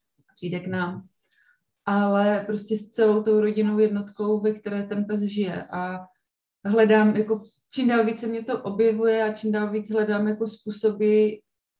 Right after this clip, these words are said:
odpověď ještě samozřejmě neznám, jak to udělat, abych víc pracovala s tou rodinou, ale přijde mně to, že to čím dál tím větší nutnost.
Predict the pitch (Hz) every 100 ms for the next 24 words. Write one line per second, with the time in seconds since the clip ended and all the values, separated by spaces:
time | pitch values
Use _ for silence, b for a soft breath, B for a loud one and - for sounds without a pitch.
0 | _ 208 214 220 214 214 214 - 214 214
1 | 220 220 226 202 165 175 214 240 269 -
2 | - 202 202 - 202 202 190 185 185 196
3 | 202 190 190 190 185 190 185 185 - 196
4 | 185 185 180 180 190 196 - b b b
5 | - 185 202 196 196 190 190 185 190 202
6 | 185 185 185 185 185 - 208 196 - 151
7 | -